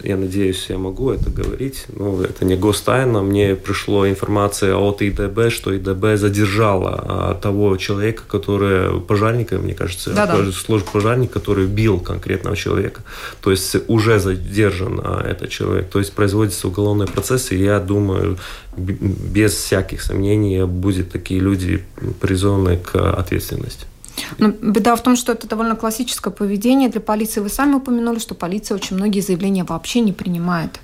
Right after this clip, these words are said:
Speaker 1: Именно, ну и потому я один, э, это, это было качество расследования, качество работы. Это одно, один был и упреков, э, от меня в господину Тюзису, и следующий начальник должен работать, э, то, чтобы не было формальные отношения, чтобы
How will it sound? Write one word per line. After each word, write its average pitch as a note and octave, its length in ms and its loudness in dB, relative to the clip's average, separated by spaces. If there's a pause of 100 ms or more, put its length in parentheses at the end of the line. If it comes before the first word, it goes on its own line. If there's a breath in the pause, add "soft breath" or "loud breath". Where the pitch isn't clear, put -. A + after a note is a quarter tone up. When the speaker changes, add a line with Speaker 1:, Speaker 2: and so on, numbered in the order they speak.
(180)
Speaker 1:
Именно, G2+ 420 6
ну G2+ 160 6
и A#2+ 140 4
потому A#2 480 2
я G#2 520 2
один, G2 440 0
э, F#2 280 0
это, - 260 -4
это F#2+ 440 -4
было G2 340 2
качество G2 680 0
расследования, G2+ 640 0
качество G2+ 480 -2
работы. G#2+ 460 0
Это G2 480 2
одно, A2 300 2
один G2+ 360 0
был F#2 180 0
и G2 80 2
упреков, G2 640 -2 (180)
э, F#2 260 0 (160)
от - 220 -2
меня G2 300 2
в F2+ 80 -2
господину G2 520 0
Тюзису, A2+ 640 0
и G2+ 320 2
следующий G2 580 0
начальник G2+ 680 2
должен G2 420 4
работать, G2 680 -2
э, F#2+ 180 0 (340 loud breath)
то, A2 140 2
чтобы G2 300 -4
не G#2 160 4
было F#2+ 200 2
формальные B2 720 0
отношения, G#2+ 560 -2
чтобы G2 460 0